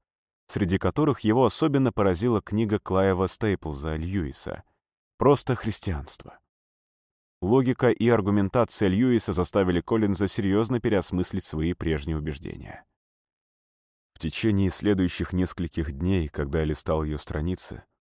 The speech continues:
изо всех сил стараясь вникнуть в широту и глубину интеллектуальных аргументов, изложенных этим легендарным оксфордским ученым, я понял, что все мои собственные рассуждения против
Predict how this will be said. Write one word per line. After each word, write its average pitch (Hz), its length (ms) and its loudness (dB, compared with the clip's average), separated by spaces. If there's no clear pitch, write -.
изо 85 180 -2
всех 95 280 -4
сил 110 260 -2
стараясь 85 460 -2
вникнуть 82 500 -4
в - 60 -14
широту 87 460 -2
и 87 60 2
глубину 82 520 0
интеллектуальных 80 800 -2
аргументов, 82 720 -6
изложенных 82 640 0
этим 78 300 -4
легендарным 82 720 0
оксфордским - 540 -6
ученым, 76 480 -6
я - 160 -8
понял, 117 380 -4
что 95 240 -2
все - 280 -4
мои 107 200 0
собственные 95 640 -2
рассуждения 90 720 0
против - 420 -4